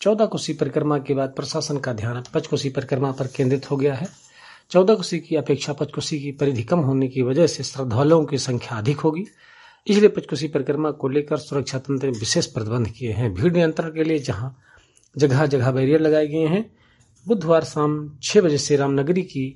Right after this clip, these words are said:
ओर यातायात प्रबंधित कर दिया जाएगा।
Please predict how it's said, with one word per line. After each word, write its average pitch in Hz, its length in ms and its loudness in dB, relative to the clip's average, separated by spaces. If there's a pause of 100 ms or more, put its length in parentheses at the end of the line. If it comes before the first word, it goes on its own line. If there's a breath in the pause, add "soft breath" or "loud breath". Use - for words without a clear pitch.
(720)
ओर 139 360 4
यातायात 135 640 2
प्रबंधित 135 480 0
कर 135 100 -2
दिया 131 240 -4
जाएगा। 123 500 -4